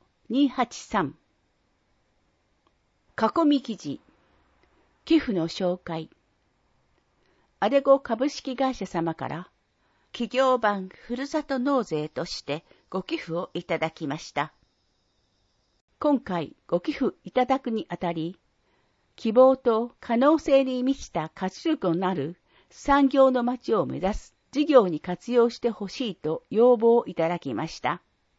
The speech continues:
いただいた寄付金は、大地の芸術祭事業などに活用させていただきます。教えて、移住コーディネーター。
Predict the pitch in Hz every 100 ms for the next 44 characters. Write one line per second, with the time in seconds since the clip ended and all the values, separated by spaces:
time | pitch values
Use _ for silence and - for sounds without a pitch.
0 | _ _ _ _ _ _ _ _ _ _
1 | _ _ _ - 202 247 240 247 240 220
2 | - 220 - - 220 190 185 190 208 _
3 | _ _ _ - 311 302 - 170 139 139
4 | 240 247 262 - 247 214 208 220 226 220
5 | 139 135 120 127 135 156 - - - 214
6 | 226 233 185 185 180 214 - 151 151 147
7 | - 131 104 151 - - _ _ _ _
8 | _ _ _ _ _ _ _ _ _ _
9 | _ _ _ _ _ _ _ _ _ _
10 | _ _ _ _ - 202 - 254 262 262
11 | 311 _ _ _ _ _ _ _ _ -
12 | 180 190 285 277 _ _ _ - - 277
13 | 277 269 254 233 156 - 135